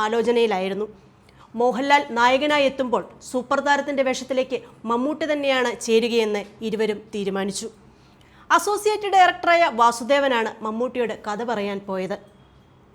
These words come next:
"നീ മെറ്റവൻ്റെ, അതായത് മോഹൻലാലിൻ്റെ ആളല്ലേ, അവിടെ കൊണ്ടുപോയിട്ട് എന്നെ കൊച്ചാക്കാനല്ലേ?" എന്ന് മമ്മൂട്ടി തന്നോട്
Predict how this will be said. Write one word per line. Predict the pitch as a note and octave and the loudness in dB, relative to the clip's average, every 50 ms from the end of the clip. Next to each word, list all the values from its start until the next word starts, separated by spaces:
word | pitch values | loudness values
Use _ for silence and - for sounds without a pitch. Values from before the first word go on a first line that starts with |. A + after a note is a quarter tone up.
| _ _ _ - A3+ | _ _ _ -8 -4
"നീ | B3+ C#4+ C#4 C4 | -2 0 0 0
മെറ്റവൻ്റെ, | B3+ B3 B3+ - D4 D#4 D4+ C#4 B3 - - - - | 0 -2 0 2 2 2 2 0 -2 -4 -6 -10 -6
അതായത് | A3 A#3+ B3 B3 A#3+ C4 A#3+ B3 | -2 2 2 2 2 2 2 2
മോഹൻലാലിൻ്റെ | C4+ C#4+ C4 D#4+ E4+ E4 E4 E4 D#4+ C#4 C4+ B3+ A#3+ A#3+ | 4 4 4 4 4 4 4 4 4 4 4 6 8 8
ആളല്ലേ, | B3 C4+ C4 B3+ A#3+ G#3 F3 - - - - - - - G3+ | 8 6 6 4 2 0 -2 -4 -12 -20 -20 -20 -14 -6 -4
അവിടെ | G#3+ B3 C#4+ E4 D#4+ | 0 2 2 2 2
കൊണ്ടുപോയിട്ട് | D4+ C#4+ C4+ D4 D4 D4+ D4 D4 D4 C#4 - - A3+ | 0 -2 -2 0 0 0 0 2 0 0 0 0 -4
എന്നെ | B3 C4+ C#4+ C#4 C#4+ | -4 -2 -2 -2 -2
കൊച്ചാക്കാനല്ലേ?" | C#4+ C#4 C#4 - - F#4+ F4+ F4+ E4 C#4+ C4+ B3+ B3 A#3 A#3 A#3 - A3+ | -2 -4 -2 0 2 2 2 2 0 0 0 0 2 0 -2 -2 -2 -4
എന്ന് | A3 A3 A3+ A3 A3 - A3+ | -4 -4 -4 -6 -8 -8 -6
മമ്മൂട്ടി | A3+ A3+ B3 B3+ B3+ B3 A#3 - - | -4 -4 -4 -4 -4 -6 -10 -8 -8
തന്നോട് | A#3 A3 A3+ A#3 A#3 A#3 | -6 -4 -2 -2 -2 -2